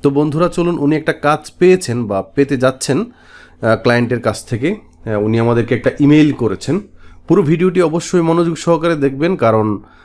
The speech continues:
এই ভিডিওটি অনেক গুরুত্বপূর্ণ। কারণ হচ্ছে ক্লায়েন্টের সাথে কমিউনিকেশন থেকে শুরু করে নতুনদের প্রাইসিংটা কেমন হয় তাও একটু দেখে নেবেন। তো বন্ধুরা দেখুন, লিড এক্সপার্ট নামে একজন ভাই আমাকে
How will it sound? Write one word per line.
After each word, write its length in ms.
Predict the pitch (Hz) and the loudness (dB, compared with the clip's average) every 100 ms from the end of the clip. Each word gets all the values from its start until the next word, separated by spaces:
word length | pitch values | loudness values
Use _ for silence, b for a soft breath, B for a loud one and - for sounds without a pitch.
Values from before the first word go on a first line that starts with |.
| b b | b b
এই 120 | 127 | 0
ভিডিওটি 340 | 120 127 139 143 | 2 2 2 2
অনেক 200 | 123 120 - | 0 -4 0
গুরুত্বপূর্ণ। 680 | 131 151 156 120 110 131 220 - - | 0 2 -2 -2 0 0 -2 -8 -4
কারণ 280 | 101 104 107 | -2 0 -2
হচ্ছে 460 | 104 - 113 110 107 | -6 -4 -2 -2 0
ক্লায়েন্টের 320 | 110 113 107 | 0 2 0
সাথে 240 | 110 117 123 | -2 0 0
কমিউনিকেশন 760 | 123 120 123 120 123 127 120 | 2 2 2 0 -2 -2 -4
থেকে 220 | 120 117 | -4 -4
শুরু 240 | 123 135 127 | -2 0 2
করে 340 | 127 120 123 123 B B B | 2 2 0 -4 B B B
নতুনদের 420 | 131 135 147 143 | 0 2 0 0
প্রাইসিংটা 560 | 135 135 123 120 135 135 | -2 -4 -4 -2 -4 -4
কেমন 300 | 127 117 117 | -4 -4 -4
হয় 300 | 101 117 120 | -4 -4 -2
তাও 220 | 120 101 | -2 0
একটু 200 | 104 110 | 0 -2
দেখে 220 | 101 95 | -4 -2
নেবেন। 280 | 107 110 175 233 b b b b b - | -4 0 -2 -4 b b b b b -2
তো 80 | 147 | 0
বন্ধুরা 300 | 160 170 190 | 0 0 0
দেখুন, 420 | 156 151 190 156 | 0 0 -2 0
লিড 300 | 117 156 160 | 2 0 0
এক্সপার্ট 480 | 156 - - 175 165 | -10 -10 -2 -2 0
নামে 180 | 165 160 | -2 -2
একজন 240 | 156 165 | -2 -4
ভাই 200 | 110 135 | -2 -2
আমাকে 480 | 117 113 113 117 | 0 -2 -2 -2